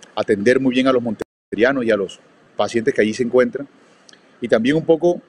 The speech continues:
mirar cómo era el manejo interno de, del hospital, un hospital que construimos en tiempo récord, que,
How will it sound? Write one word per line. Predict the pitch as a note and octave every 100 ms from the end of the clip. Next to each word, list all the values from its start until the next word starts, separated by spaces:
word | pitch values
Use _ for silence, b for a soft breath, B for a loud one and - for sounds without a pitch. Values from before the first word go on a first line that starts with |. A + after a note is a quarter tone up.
| _ -
mirar | A#2+ C3
cómo | E3 D#3
era | D#3
el | E3+ C3+
manejo | B2 C#3 D#3+
interno | D#3+ E3 E3 E3+ D#3
de, | A2 - _ -
del | A#2+
hospital, | B2 A2 D3+ F3+ C#3+ -
un | D#3+
hospital | C#3+ C#3+
que | D3+
construimos | D#3 C3+ B2 C3 D#3 D3+ _ b b b
en | A#2+ G#2
tiempo | B2+ C3 D3
récord, | D3 E3 - A2+
que, | - G#2+